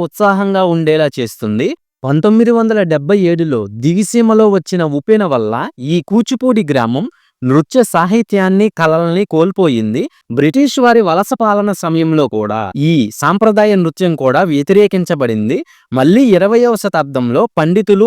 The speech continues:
అభ్యాసకులు దీన్ని మళ్ళీ పునరుద్ధరించారు. మృదంగం, వీణ, వేణువు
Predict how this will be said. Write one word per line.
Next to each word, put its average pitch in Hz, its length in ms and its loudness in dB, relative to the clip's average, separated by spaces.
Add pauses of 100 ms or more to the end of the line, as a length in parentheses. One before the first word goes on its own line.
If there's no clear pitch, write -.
(120)
అభ్యాసకులు 170 600 -2 (100)
దీన్ని 127 260 2 (160)
మళ్ళీ 170 240 0 (120)
పునరుద్ధరించారు. 175 1000 0 (320)
మృదంగం, 214 540 2 (120)
వీణ, 180 240 -2 (220)
వేణువు 175 420 0